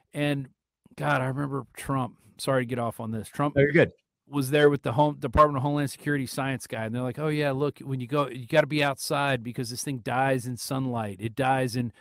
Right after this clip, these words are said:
Speaker 1: over seventy degree weather," you know? And they're like, "Oh no, you have to stay in your home. You have to be in air conditioning. You have to be closed in together." So we're gonna not let people go to parks. You know, in Austin,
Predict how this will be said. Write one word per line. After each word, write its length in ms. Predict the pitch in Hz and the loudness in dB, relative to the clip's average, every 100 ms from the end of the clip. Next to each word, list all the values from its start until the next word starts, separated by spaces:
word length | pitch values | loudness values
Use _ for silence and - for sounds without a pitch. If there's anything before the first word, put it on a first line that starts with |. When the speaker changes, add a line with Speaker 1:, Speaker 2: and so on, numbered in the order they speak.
| - - | -20 2
Speaker 1:
over 300 | 135 135 139 | 4 4 0
seventy 500 | - 143 143 135 135 | 4 6 6 4 0
degree 440 | 127 117 127 127 | -2 -4 -2 -2
weather," 540 | 117 120 127 113 110 101 | -2 -2 0 -2 -4 -4
you 180 | 101 | -6
know? 240 | 113 110 110 - - _ - | -6 -6 -8 -12 -20 _ -4
And 180 | 143 147 | 0 4
they're 100 | 151 | 6
like, 200 | 143 220 | 6 8
"Oh 140 | 311 | 6
no, 240 | 208 285 | 6 6
you 120 | 196 139 | 6 6
have 220 | 160 - | 4 2
to 100 | 254 | -2
stay 260 | - 220 | 8 8
in 80 | 233 | 8
your 160 | 220 214 | 4 4
home. 320 | 214 254 147 | 4 2 0
You 60 | 127 | 0
have 240 | 156 190 | 0 0
to 80 | 233 | -2
be 160 | 190 226 | -2 0
in 80 | |
air 140 | 214 240 | 0 0
conditioning. 520 | 196 151 135 - 123 | -2 -2 -4 -4 -4
You 100 | 120 | -2
have 140 | 160 - | 0 2
to 100 | 175 | 2
be 220 | 190 185 | 2 -4
closed 440 | - 196 202 175 | -2 4 4 4
in 120 | 196 | -4
together." 380 | 185 180 202 147 - _ _ | -6 -6 -4 -6 -10 _ _
So 200 | - 185 | 2 4
we're 140 | 175 | 4
gonna 200 | 175 185 | 2 0
not 240 | 160 180 190 | 2 2 2
let 180 | 190 156 | 0 -2
people 300 | 180 160 156 | -6 -6 0
go 160 | 156 | 2
to 80 | 143 | 2
parks. 500 | - 147 117 - - _ _ _ _ _ _ _ _ _ _ | 0 0 -2 -8 -20 _ _ _ _ _ _ _ _ _ _
You 140 | 170 | 4
know, 100 | 156 | 4
in 80 | 151 | 4
Austin, 640 | 156 214 233 170 143 147 | 8 8 6 0 -6 -8